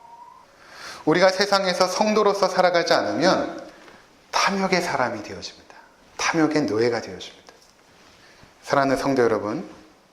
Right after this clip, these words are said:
성도라는 말은 거룩한 길을 가는 사람들입니다. 세상과 구별되어서 성도로서 살아가시기를 주의 이름으로 축원을 드립니다.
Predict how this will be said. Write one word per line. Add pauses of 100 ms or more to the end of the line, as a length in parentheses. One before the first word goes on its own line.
(1200)
성도라는
말은
거룩한
길을
가는
사람들입니다. (1400)
세상과
구별되어서 (1000)
성도로서
살아가시기를
주의
이름으로
축원을
드립니다.